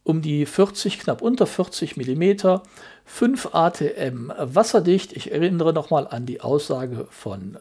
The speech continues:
Nomos, mit fünf A T M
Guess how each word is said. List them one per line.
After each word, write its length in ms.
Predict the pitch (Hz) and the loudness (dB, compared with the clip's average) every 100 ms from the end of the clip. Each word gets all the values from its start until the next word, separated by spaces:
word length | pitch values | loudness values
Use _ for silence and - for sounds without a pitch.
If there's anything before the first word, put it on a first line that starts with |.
| _ | _
Nomos, 640 | 117 127 170 208 202 185 - - - _ | -8 0 2 4 4 2 -8 -20 -20 _
mit 120 | 135 | -8
fünf 360 | - - 180 - | -2 2 2 2
A 140 | 147 | 0
T 140 | 147 147 | 0 -2
M 460 | 165 151 156 190 | 0 0 0 -6